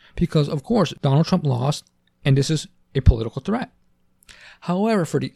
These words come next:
ideologue conspiracy theorist, the existential threat is pedophilia, human trafficking of children,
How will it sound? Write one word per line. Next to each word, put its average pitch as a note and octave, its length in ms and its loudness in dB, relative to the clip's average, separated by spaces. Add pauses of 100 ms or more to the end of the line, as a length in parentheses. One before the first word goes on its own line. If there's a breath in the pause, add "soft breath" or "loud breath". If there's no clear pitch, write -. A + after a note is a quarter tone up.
(120)
ideologue D#3 680 -2
conspiracy G#2 580 -8
theorist, A#2+ 520 -8 (280 soft breath)
the - 200 -6
existential E3+ 680 -2
threat A#2 180 -4
is A2+ 120 -8
pedophilia, C3+ 680 -2 (260)
human C#3+ 300 2
trafficking B2+ 500 -2
of C3 80 -4
children, C3+ 400 -2